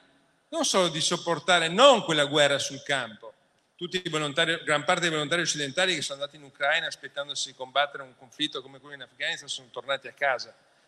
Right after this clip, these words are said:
a parte pochissimi. Moltissimi sono morti, perché è una guerra diversa, molto più pericolosa. Ma noi saremo in grado di sopportare le conseguenze?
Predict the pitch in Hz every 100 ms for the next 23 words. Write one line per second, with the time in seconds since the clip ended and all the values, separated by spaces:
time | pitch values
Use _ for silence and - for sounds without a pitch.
0 | _ 120 139 135 139 - - 131 117 -
1 | - - - - _ - _ _ _ 139
2 | 156 170 180 170 170 143 143 135 156 170
3 | 135 - - 139 139 190 160 170 202 156
4 | 135 185 147 - 117 135 180 156 143 131
5 | 123 156 185 127 - _ _ _ _ _
6 | _ _ _ _ _ _ 175 240 208 214
7 | 226 226 208 240 202 131 117 - 147 139
8 | - 139 127 127 131 120 127 123 107 98
9 | - 127